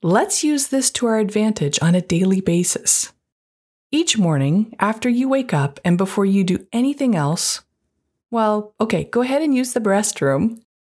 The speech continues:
But after that, set your intentions and therefore your filters for the day. I like to ask myself two questions each morning to set my intentions for the day.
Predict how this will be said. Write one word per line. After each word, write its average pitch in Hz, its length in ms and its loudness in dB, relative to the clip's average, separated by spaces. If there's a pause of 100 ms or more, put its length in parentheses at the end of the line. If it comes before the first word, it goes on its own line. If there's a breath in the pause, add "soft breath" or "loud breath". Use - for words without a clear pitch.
(460)
But 220 140 0
after 302 300 0
that, 214 480 -2 (180)
set - 420 0
your 247 140 0
intentions 175 1080 0
and 170 180 2
therefore 214 540 0
your 190 540 0 (100)
filters 180 760 0 (140)
for - 200 -4
the 185 120 0
day. 170 460 -2 (1120)
I 233 80 0
like 302 220 0
to - 120 -4
ask 208 320 0
myself 196 560 0
two - 160 0
questions 220 680 0
each 208 220 0
morning 156 420 2
to - 140 0
set - 260 2
my 175 120 0
intentions 170 680 0
for 156 180 -2
the 156 100 0
day. - 380 -4